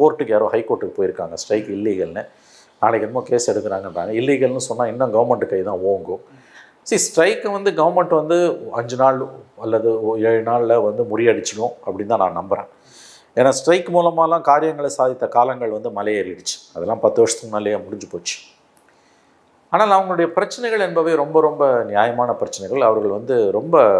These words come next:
சமுதாயத்துல வந்து ரொம்ப ஒரு கீழ்மட்டத்துல இருக்கக்கூடிய ஒடுக்கப்பட்ட பிரிவை சார்ந்தவர்கள் தான் இந்த போக்குவரத்து தொழிலாளர்கள்.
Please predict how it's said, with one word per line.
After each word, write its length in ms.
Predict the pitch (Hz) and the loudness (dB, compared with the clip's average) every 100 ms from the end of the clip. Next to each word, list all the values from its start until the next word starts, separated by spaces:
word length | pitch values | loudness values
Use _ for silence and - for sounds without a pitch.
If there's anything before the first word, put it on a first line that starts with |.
| 85 85 82 - - _ _ _ _ - 110 | 2 -2 -8 -14 -20 _ _ _ _ -12 -6
சமுதாயத்துல 540 | 113 139 143 139 135 | 0 6 6 6 0
வந்து 200 | 131 135 | 0 0
ரொம்ப 460 | 120 127 117 98 - - | 2 4 4 2 -6 -6
ஒரு 500 | 110 104 101 101 - - - - - _ _ - | -2 -2 -2 -6 -8 -20 -20 -20 -20 _ _ 2
கீழ்மட்டத்துல 720 | 165 147 139 - 127 110 117 | 4 4 2 2 2 0 0
இருக்கக்கூடிய 280 | 107 113 117 | -2 2 4
ஒடுக்கப்பட்ட 720 | 120 143 156 160 - 120 113 | 4 2 2 2 4 4 4
பிரிவை 340 | - 120 127 | 2 0 0
சார்ந்தவர்கள் 560 | 117 113 110 113 107 104 | 2 0 0 0 -4 -4
தான் 140 | 113 | -8
இந்த 120 | 120 113 | -8 -8
போக்குவரத்து 460 | 107 101 101 - | -6 -4 -6 -8
தொழிலாளர்கள். 520 | - 87 80 78 90 | -10 -6 -6 -6 -10